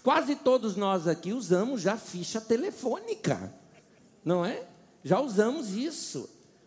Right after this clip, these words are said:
Agora, é, é, é, essas mudanças acontecem muito rápidas e,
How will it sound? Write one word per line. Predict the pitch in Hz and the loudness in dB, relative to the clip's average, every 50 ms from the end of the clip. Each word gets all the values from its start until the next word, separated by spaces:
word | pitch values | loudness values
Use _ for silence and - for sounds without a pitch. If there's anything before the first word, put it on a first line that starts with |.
| _ _ - | _ _ -6
Agora, | 202 208 202 233 240 240 233 226 220 208 190 180 - - - - - - - - - - _ _ _ _ _ _ _ _ _ _ _ _ _ - - | -6 0 2 2 4 4 4 4 4 2 2 0 -4 -10 -18 -20 -20 -20 -20 -20 -20 -20 _ _ _ _ _ _ _ _ _ _ _ _ _ -8 0
é, | 185 185 | 2 2
é, | 185 185 185 185 190 180 180 170 165 160 160 - 165 156 147 147 143 139 - - 127 - - - - - - | 4 4 2 2 2 4 4 4 4 2 0 0 0 0 0 2 0 -2 -4 -6 -10 -12 -14 -20 -20 -12 -10
é, | - - 202 | -4 2 2
essas | 208 208 208 226 220 190 175 | 2 2 2 -2 -2 -2 -2
mudanças | 202 220 208 - 185 202 190 208 214 | 0 0 2 4 2 2 2 0 0
acontecem | 220 226 226 220 202 214 214 214 226 240 | 0 0 0 0 0 0 0 0 0 0
muito | 214 202 196 202 214 226 233 226 - 254 | 0 0 0 0 0 0 -2 -2 -4 -4
rápidas | 220 175 190 226 254 262 247 - - 165 - 127 120 123 123 143 | 0 2 2 2 2 2 0 -2 -6 -6 -2 -2 -2 -2 -2 -2
e, | 170 180 175 160 147 - - | -2 2 2 2 0 0 -4